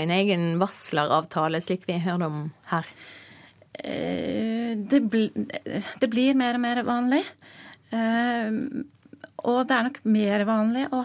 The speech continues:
Speaker 2: ha en varslingsrutine, kanskje, enn en konflikthåndteringsrutine. Eh, men så spørs det da om, eh, terskelen er høyere for å bruke en varslingsrutine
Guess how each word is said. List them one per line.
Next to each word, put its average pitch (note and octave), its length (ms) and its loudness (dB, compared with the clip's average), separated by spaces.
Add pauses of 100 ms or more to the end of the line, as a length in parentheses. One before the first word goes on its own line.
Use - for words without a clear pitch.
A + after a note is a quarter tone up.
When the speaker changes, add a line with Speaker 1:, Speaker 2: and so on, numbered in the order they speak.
Speaker 2:
ha A#3 340 -2
en A3+ 400 -2
varslingsrutine, F#3+ 880 -6 (420)
kanskje, A3+ 320 -4
enn F#3+ 280 -2
en F#3+ 200 -4
konflikthåndteringsrutine. F3+ 1500 -8 (960)
Eh, G#3+ 400 -6
men B3+ 160 2
så D4+ 100 -2
spørs A3+ 380 4
det A#3 80 -4
da G3+ 400 -2
om, F#3+ 420 -2
eh, G3+ 380 0
terskelen G3+ 500 -2
er F#3 300 -2
høyere F#3 400 -2 (240)
for - 160 -4
å F#3 80 -4
bruke F3 340 -4
en F3 140 -2
varslingsrutine E3+ 840 -6